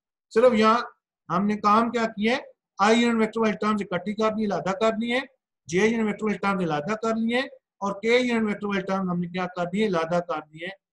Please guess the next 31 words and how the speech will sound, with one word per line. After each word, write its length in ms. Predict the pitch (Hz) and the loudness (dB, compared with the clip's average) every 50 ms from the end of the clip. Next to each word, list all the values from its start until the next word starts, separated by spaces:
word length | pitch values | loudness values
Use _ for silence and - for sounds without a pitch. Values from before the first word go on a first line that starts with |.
| _ _ - | _ _ -4
और 120 | 202 196 | -4 -4
सिंपल 360 | 202 - 220 226 220 262 262 | -2 0 -2 0 2 2 0
तरीके 260 | 262 226 208 190 214 | 0 -2 -6 -6 -6
से 120 | 202 208 202 | -6 -4 -2
आगे 200 | 190 185 190 196 | -4 -2 -2 -2
हमने 140 | 190 190 185 | -4 -4 -6
क्या 200 | 185 190 190 185 | -6 -4 -6 -6
कर 140 | 185 - 180 | -4 -6 -6
रहे 80 | 202 | -6
हैं, 80 | 220 214 - | -6 -6 -6
प्लस 220 | 190 190 185 - - | -6 -6 -6 -6 -8
माइनस 340 | 165 151 147 160 165 - - - | -8 -8 -6 -8 -10 -10 -12 -14
कर 140 | 147 143 143 | -12 -12 -12
रहे 200 | 143 131 135 143 135 | -12 -16 -18 -20 -20
हैं। 180 | 131 143 143 247 _ _ _ _ _ _ _ _ _ _ - | -20 -20 -20 -20 _ _ _ _ _ _ _ _ _ _ -12
तो 60 | 185 | -10
फ़ाइव 280 | 180 - 185 202 220 233 | -4 -2 0 2 2 2
माइनस 220 | 226 220 214 208 - | 2 2 0 0 -2
टू 160 | 214 214 220 208 | -4 -4 -4 -4
क्या 160 | - 214 208 | -4 -2 -2
आ 100 | 202 196 | 0 0
गया, 160 | 185 175 185 180 | 0 -2 -4 -6
थ्री 220 | - 190 214 226 | -6 -6 -4 -2
आ 120 | 220 214 208 | -2 -2 -2
गया, 180 | 202 208 233 254 - _ _ | -4 -4 -6 -8 -8 _ _
साथ 360 | - 180 175 180 196 180 185 | -6 -2 -2 -2 -2 -2 -2
आई 100 | 180 185 | -2 -2
यूनिट 200 | 202 208 208 196 | -2 -2 -4 -4
वेक्टर 220 | 190 190 - 214 | -6 -8 -8 -8
लिख 160 | 208 208 202 185 | -6 -6 -6 -6
दिया, 260 | 190 208 208 220 240 | -6 -6 -4 -4 -6